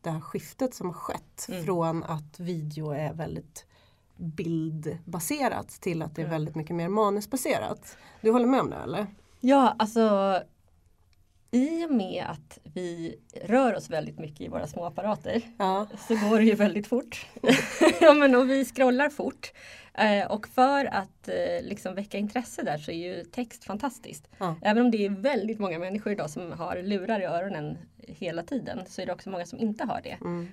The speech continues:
Speaker 2: Och som inte alls reagerar på ljud. Därför man kan inte ha högt ljud var man än rör sig. Så därför så tror jag att text, eh, texten blir ju, eller texten har alltid varit snabb och i kombination med bild så blir det fantastiskt.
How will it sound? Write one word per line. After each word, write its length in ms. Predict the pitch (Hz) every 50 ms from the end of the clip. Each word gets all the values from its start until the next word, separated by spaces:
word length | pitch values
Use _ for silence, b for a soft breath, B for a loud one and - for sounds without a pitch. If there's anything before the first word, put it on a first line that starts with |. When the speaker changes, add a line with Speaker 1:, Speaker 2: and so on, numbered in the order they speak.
| -
Speaker 2:
Och 80 | - 202
som 120 | - 202
inte 180 | 196 180 156 175
alls 260 | - 247 277 262 -
reagerar 440 | 247 226 202 180 165 156 156 165 -
på 100 | - 170
ljud. 360 | 151 151 - - 170 - 202 190 -
Därför 220 | - 165 - - 190
man 80 | 185
kan 120 | 190 202 196
inte 160 | 175 - 185
ha 120 | 226 233
högt 280 | 214 170 - - - -
ljud 220 | 160 165 - - - - _
var 140 | - 175 165
man 140 | 160 160 147
än 140 | 151 151
rör 160 | 147 - - -
sig. 260 | - - - 233 - b b b b b b b
Så 120 | b - 214
därför 240 | 233 285 277 - 254
så 120 | 233 220 214
tror 140 | - 208 196
jag 200 | 202 240 277 254 226
att 180 | 214 220 -
text, 440 | - 214 208 208 - - - - -
eh, 320 | 185 180 175 185 175 170 175 190 - - 170 -
texten 420 | - 277 285 - - - 269 240
blir 220 | 220 196 175 160 165
ju, 80 | 165
eller 200 | - - 185 185
texten 320 | - - 208 208 - - 202
har 60 | 160
alltid 200 | 151 151 - -
varit 240 | - - - 151 -
snabb 320 | - - - 117 - 160 -
och 60 | 175
i 40 | 165
kombination 540 | - - 170 175 170 156 - 233 240 247 214
med 100 | 175 160
bild 260 | 156 160 165 - -
så 80 | - -
blir 120 | 165 160
det 80 | 160 -
fantastiskt. 560 | - - - 226 214 214 - - - -